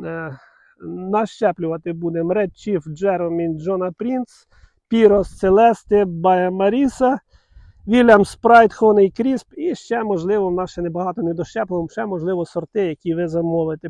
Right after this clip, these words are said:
По груші. Е, груша ноябрьська Кармен, улюблена Клапа Яблунівська, Талгарська красуня, конференція. Це вже нащіплено. Ну і ще будемо деякі сорта нащіплювати. У нас ще залишилась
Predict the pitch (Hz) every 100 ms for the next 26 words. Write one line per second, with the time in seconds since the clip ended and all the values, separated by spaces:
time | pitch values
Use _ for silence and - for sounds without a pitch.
0 | - 254 240 226 247 202 - 160 _ _
1 | _ _ _ _ _ 196 185 214 285 220
2 | 196 180 202 240 247 185 175 156 _ 180
3 | 165 - - 175 180 196 240 269 262 214
4 | 196 202 196 185 185 190 196 175 180 180
5 | 170 185 220 262 240 - 208 196 180 180
6 | 170 190 170 185 180 247 226 196 190 -
7 | 185 180 175 - 165 - 196 180 175 170
8 | 180 - 339 - 262 226 - _ _ -
9 | 220 277 - 226 220 196 190 170 156 185
10 | 170 156 165 180 - 175 175 - 294 220
11 | 190 180 175 175 - 180 - 160 175 175
12 | - 175 165